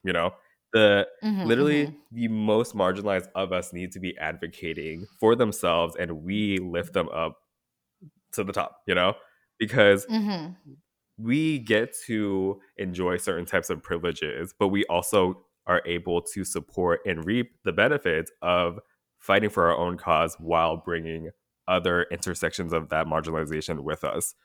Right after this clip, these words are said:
Speaker 1: Does that make sense?
Speaker 2: Mm-hmm. Yeah.
Speaker 1: I feel like that was a lot of words. <laughs>
Speaker 2: <laughs>
Speaker 1: Um,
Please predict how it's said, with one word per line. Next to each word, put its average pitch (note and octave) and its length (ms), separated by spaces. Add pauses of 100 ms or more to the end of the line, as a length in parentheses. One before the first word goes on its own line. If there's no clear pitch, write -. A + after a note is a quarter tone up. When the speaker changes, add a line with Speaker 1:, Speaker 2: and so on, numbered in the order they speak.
Speaker 1:
Does - 60
that C#3 80
make E3 100
sense? F#2 260 (440)
Speaker 2:
Mm-hmm. F#3+ 340 (320)
Yeah. E3+ 300
Speaker 1:
I - 40
feel C#3 120
like D3+ 100
that D3+ 60
was B2 100
a A2 60
lot G2+ 100
of F2 80
words. E2 340
<laughs> - 40 (1000)
Speaker 2:
<laughs> E4 560
Speaker 1:
Um, F#2+ 480